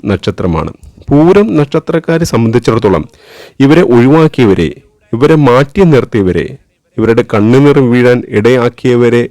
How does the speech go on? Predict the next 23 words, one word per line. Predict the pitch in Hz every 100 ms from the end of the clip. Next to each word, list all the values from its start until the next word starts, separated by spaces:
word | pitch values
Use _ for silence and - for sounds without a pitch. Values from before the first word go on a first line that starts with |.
| _ - 110
ഒന്നും | 151 190 139
തന്നെ | 107 104 101 95 - _ - 101
ഭഗവാൻ | 98 110 117 110
ക്ഷണിച്ച | - - 98 107 107 127 113
ചരിത്രം | 95 104 - 117 107 -
ഉണ്ടായിട്ടില്ല | 95 95 113 104 104 98 95 -
എന്നുള്ളതാണ് | 101 98 95 95 92 95
വസ്തുത. | 90 - 90 82 - - - - - - _ _ _ _ _ _ - _ - _
വുമല്ല, | 175 165 139 135 135 - _ -
ഇവരുടെ | 127 147 151 165 147
മുന്നിലൂടെ, | 135 160 156 123 104
ഇവരെ | 120 143
ദ്രോഹിച്ചവരുടെ | 127 131 147 160 - 165 160 160
മുന്നിലൂടെ, | 139 147 139 123 90 - _
ഇവരെ | 107 117 113
അപമാനിച്ചവരുടെ | 120 135 139 147 - 156 151 151
മുന്നിലൂടെ, | 131 139 139 120 87 - _ _
ഇവരെ | 113 123 131 113
ആട്ടിപ്പായിച്ചവരുടെ | 135 170 - 151 151 147 139 139
മുന്നിലൂടെ | 117 127 131 131 120 95 - - - _ -
തല | 147 147 196
ഉയർത്തിപ്പിടിച്ച് | 214 196 175 185 - 151 156
നടക്കുന്ന | 143 120 120 113 139 139 139